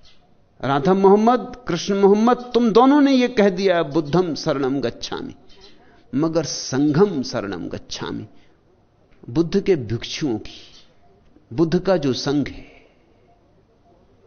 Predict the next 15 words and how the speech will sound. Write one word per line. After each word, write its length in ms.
उसकी 380
शरण 380
जाता 320
हूं। 60
यह 140
जरा 280
कठिन, 400
क्योंकि 240
संघ 340
में 260
बहुत 320
लोग 300
तुम 160
जैसे 340
ही, 300